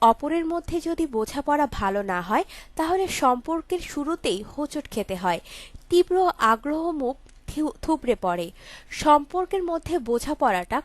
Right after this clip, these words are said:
খুবই গুরুত্বপূর্ণ একটি উপাদান। অর্থময় বোঝাপড়া সম্পর্ককে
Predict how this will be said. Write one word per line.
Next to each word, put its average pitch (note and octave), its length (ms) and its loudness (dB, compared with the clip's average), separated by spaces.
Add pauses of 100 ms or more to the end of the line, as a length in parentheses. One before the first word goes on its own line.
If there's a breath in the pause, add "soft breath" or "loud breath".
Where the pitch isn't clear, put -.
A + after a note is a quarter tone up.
খুবই E4 320 0
গুরুত্বপূর্ণ C#4 840 -4
একটি G#3+ 260 -6
উপাদান। F3 460 -2 (440 loud breath)
অর্থময় F#4 580 4
বোঝাপড়া D#4 600 0
সম্পর্ককে C4+ 840 -2